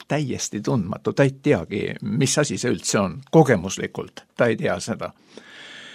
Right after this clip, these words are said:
Ja seda ei saavuta mingisuguse kaine mõttetööga, vaid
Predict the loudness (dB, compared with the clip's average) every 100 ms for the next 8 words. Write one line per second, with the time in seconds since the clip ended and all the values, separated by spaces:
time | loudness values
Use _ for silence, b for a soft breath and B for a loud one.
0 | B B B 4 6 8 6 4 4 6
1 | 6 6 4 4 4 4 2 2 2 2
2 | 0 -2 -2 -2 0 2 2 2 4 4
3 | 2 _ 0 6 6 6 4 2 2 -4
4 | 2 4 6 4 0